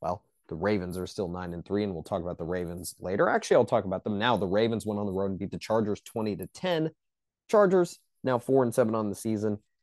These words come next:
Uh, this game could have kept them in the playoff hunt at five and six. Um, and, you know, with a lot of games against teams that are also in the hunt,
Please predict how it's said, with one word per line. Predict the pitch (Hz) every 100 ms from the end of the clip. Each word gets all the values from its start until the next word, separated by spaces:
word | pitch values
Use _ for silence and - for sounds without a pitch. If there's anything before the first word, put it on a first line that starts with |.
| _
Uh, | 101 101
this | 120 127
game | 127 117 104
could | 127
have | 107 - _ _ -
kept | 107 -
them | 104
in |
the | 98
playoff | - 101 98
hunt | 104 95
at | 101
five | 107 104 95
and | 90
six. | 104 98 - - _ _ _ -
Um, | 95 92
and, | 95 107
you |
know, | 98 90
with | 95
a | 104
lot | 101 98
of | 92
games | 98 92
against | 95 101 -
teams | - 101 95 -
that | 101 95
are | 120
also | 196 120
in | 107
the | 92
hunt, | 104 104